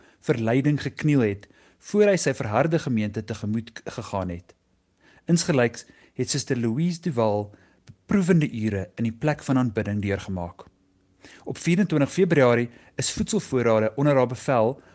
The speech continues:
al so gevaarlik kort dat die daaglikse maal op koffie, droë brood en die laaste blikkies boeliebeef neerkom. Van melk vir die tyfuspasiënte wat op matrasse voor die preekstoel lê, is daar nie sprake nie.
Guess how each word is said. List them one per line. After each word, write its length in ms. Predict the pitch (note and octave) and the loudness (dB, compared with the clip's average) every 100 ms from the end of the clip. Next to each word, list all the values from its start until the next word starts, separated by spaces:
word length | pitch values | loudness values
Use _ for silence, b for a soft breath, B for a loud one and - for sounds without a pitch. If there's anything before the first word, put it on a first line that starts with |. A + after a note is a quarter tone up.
| b | b
al 140 | - D#3 | -2 -2
so 220 | - E3+ | 2 -2
gevaarlik 540 | F3 - D3 D3 C#3+ | -2 4 4 4 0
kort 380 | - D#3 A2+ - b b b | 2 2 2 -8 b b b
dat 100 | - | -4
die 120 | A#2+ G#2 | -4 2
daaglikse 500 | A#2 C3+ F3+ - C3+ | 2 4 0 -2 -2
maal 320 | A#2 A2+ A#2 | 2 2 0
op 240 | G#2 - | -2 -6
koffie, 420 | - E3+ F#3 F#3 C#3+ | 0 0 0 -6 -10
droë 220 | - C3 D3 | -4 -2 -2
brood 360 | A#2 A#2 A#2 | 0 -2 -2
en 100 | - | -4
die 140 | A#2 G#2+ | -4 0
laaste 340 | A2 C3+ - | 0 0 -4
blikkies 440 | A2+ A2+ - G#2 - | -4 -6 -6 -12 -4
boeliebeef 520 | B2 C#3 G#2+ G2 - | -2 -2 -4 -8 -6
neerkom. 460 | G2+ G2 F#2+ E2+ F2 - - _ _ B B B - | -6 -6 -8 -10 -12 -20 -20 _ _ B B B 0
Van 140 | C#3 A#2 | 2 4
melk 300 | A#2+ F3+ - | 4 2 0
vir 140 | C3+ A#2+ | -4 -4
die 60 | - - | -6 -6
tyfuspasiënte 880 | G3 G3+ - - A#2+ A2+ G#2 G2 G#2 | 0 2 2 -2 -2 0 -4 -2 -2
wat 160 | G#2 - | -2 -4
op 60 | G#2 | -8
matrasse 380 | - D3+ C#3+ C#3 | 0 0 0 -2
voor 160 | B2+ | -2
die 120 | A2+ - | -4 -2
preekstoel 440 | E3+ E3+ - B2 G#2 | 0 0 -2 -6 -4
lê, 140 | G2 F#2 b b b b b b b _ | -2 -4 b b b b b b b _
is 80 | B2+ | 0
daar 120 | C3 | 2
nie 80 | C#3 | 2
sprake 400 | - A2+ G2 F#2 | 0 -2 -2 -4
nie. 160 | E2+ | -8